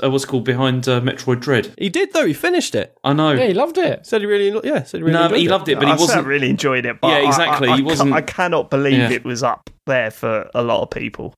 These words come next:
Speaker 4: Like,
Speaker 1: <laughs>
Speaker 4: honestly, Metroid Dread was good fun, right? And I,
Speaker 2: Mm.
Speaker 4: I enjoyed it. Got to the end,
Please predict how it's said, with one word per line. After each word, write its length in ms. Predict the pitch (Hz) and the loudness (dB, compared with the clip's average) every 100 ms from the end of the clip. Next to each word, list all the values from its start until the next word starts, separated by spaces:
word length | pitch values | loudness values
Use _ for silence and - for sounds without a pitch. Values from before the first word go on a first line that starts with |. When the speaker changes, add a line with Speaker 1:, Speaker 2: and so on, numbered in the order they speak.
| _ _ _ _ _ | _ _ _ _ _
Speaker 4:
Like, 220 | - 127 - | 0 2 4
Speaker 1:
<laughs> 60 | |
Speaker 4:
honestly, 580 | 135 135 - - 107 104 _ | 2 0 -2 -8 -10 -14 _
Metroid 320 | 160 180 202 175 | -4 -2 -4 -2
Dread 160 | 156 | -2
was 120 | 143 | -2
good 200 | - 139 | -4 -4
fun, 400 | - 143 127 110 | -2 -2 -2 -6
right? 320 | 101 113 117 - | -4 -2 -2 -4
And 140 | - | -6
I, 100 | 120 | -6
Speaker 2:
Mm. 140 | 127 104 | -4 -2
Speaker 4:
I 120 | 127 | -2
enjoyed 320 | 165 143 135 | -2 -2 -2
it. 140 | 131 139 | -2 -4
Got 180 | 143 - | -6 -4
to 100 | 127 | -4
the 100 | 120 | -4
end, 260 | 120 120 | -4 -8